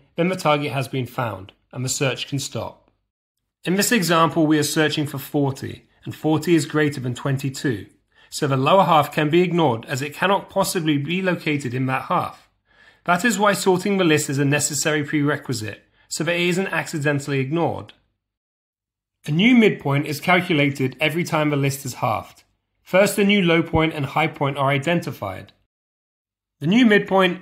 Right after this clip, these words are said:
is in index five. That's because the low point, four, is added to the high point, seven,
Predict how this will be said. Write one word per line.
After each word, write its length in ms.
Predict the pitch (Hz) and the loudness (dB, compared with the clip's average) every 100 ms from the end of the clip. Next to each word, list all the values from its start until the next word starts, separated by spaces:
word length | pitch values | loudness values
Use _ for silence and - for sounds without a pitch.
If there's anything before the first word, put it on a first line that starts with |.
| - | -4
is 180 | 151 143 | -2 0
in 100 | 165 | 2
index 460 | 160 156 160 147 | 2 0 0 -4
five. 640 | - - 139 120 104 - _ - | -12 -2 0 0 -6 -18 _ -4
That's 200 | 151 - | -4 -2
because 340 | 160 165 135 | -4 -2 -2
the 80 | 135 | -2
low 320 | 131 160 220 | 0 4 2
point, 420 | - 196 202 208 - _ - | 2 2 2 2 -6 _ -8
four, 460 | 147 165 185 180 - | -2 2 0 -2 -12
is 160 | 143 143 | -4 0
added 240 | 185 208 | 2 0
to 100 | - | -2
the 120 | 147 | -4
high 200 | 131 143 | -2 -2
point, 400 | 139 - 131 135 | -2 -4 -6 -8
seven, 540 | - - 147 147 147 | -8 -2 -2 -2 -4